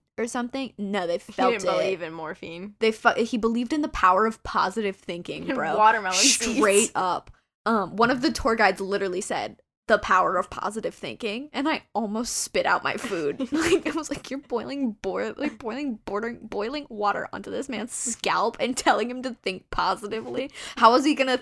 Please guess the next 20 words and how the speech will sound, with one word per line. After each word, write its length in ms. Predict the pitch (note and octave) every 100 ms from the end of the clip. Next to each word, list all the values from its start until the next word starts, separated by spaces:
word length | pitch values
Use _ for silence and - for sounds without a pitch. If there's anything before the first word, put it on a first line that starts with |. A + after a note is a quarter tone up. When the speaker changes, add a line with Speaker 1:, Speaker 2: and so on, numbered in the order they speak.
| -
Speaker 1:
think?" 380 | B3+ C#4+ - -
<laughs> 40 |
Like, 540 | - E4 F4 E4 D4+ C4+ - _ - _ _ - _ _ _ - - D4 -
but, 260 | A#3+ B3+ A#3+
um, 420 | A#3 G3 F3+ A3+ _ _
Speaker 2:
all 100 | G#3
he's 160 | F#3 F#3+
thinking 320 | G#3+ G#3 G3+
is, 160 | F3+ - -
"Ouch, 400 | - G3+ A#3+ -
ow, 400 | - A#2+ F#3 B3 _ -
ouchie, 120 | F#3+
Speaker 1:
Literally. 340 | A#3 G#3+ - G#3+
Speaker 2:
ow." 400 | F3+ F#3 G3 C4+ -
<laughs> 140 | A#3+ -
Speaker 1:
So 340 | - D4+ C#4 -
after 320 | A#3 C#4 F4
these 180 | C#4+ C#4+
painful 600 | - - G3 G#3+ A3+ G#3
injections, 880 | F#3 G3 F#3+ F#3 F#3+ C#4 C#4 C#4+